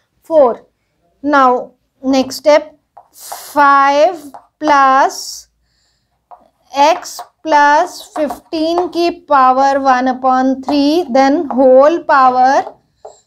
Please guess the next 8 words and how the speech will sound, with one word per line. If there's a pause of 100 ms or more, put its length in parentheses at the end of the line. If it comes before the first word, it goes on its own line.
(280)
one
upon
three
is (100)
equal
to
two। (1000)
अब